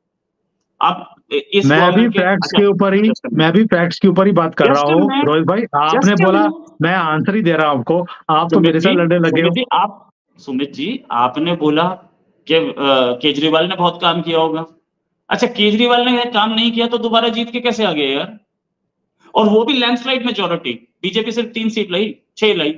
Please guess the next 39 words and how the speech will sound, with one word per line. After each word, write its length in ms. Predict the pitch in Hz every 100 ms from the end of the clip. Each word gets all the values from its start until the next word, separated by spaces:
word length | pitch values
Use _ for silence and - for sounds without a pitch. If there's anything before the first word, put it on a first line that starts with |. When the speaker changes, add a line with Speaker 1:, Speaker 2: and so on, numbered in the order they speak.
| - 233
Speaker 1:
नेक्स्ट 300 | 254 - 139
time 140 | 127
round। 180 | 110 208 _ _ _ _ _ _ _ _ _ _ _ _ _ _ _ _ -
कैसे 260 | 233 233 196
जीत 200 | 185 -
के 120 | 156
आ 80 | 135
गया, 180 | 156
कोई 240 | 220 - 185
बता 220 | 180 185
सकता 300 | 220 214 151
है? 180 | 123 127
Speaker 2:
बहुत 240 | 139 185
Speaker 1:
मतलब 120 | -
ये 60 | 151
Speaker 2:
बढ़िया, 200 | 151 190
Speaker 1:
कौन 80 | 285
सी, 100 | 190
Speaker 2:
तो 60 |
मैं 140 | 185 208
Speaker 1:
ये 200 | 233 254
कौन 320 | 254 254 302
सी 120 | 320
नशे 300 | 269 247 262
की 100 | 262
गुट्टी 300 | 233 226 254
पी 380 | 233 226 - 220
है 60 | 214
आपने? 320 | 202 196 147
को-, 320 | 123 - 180
कौन 200 | 226 233
सा, 180 | - 240
किस, 100 | -
कौन 220 | 240 247
सा 80 | 254
नशा 260 | 226 196 180
किया? 160 | 160
वो, 180 | 190 202
अ, 200 | 165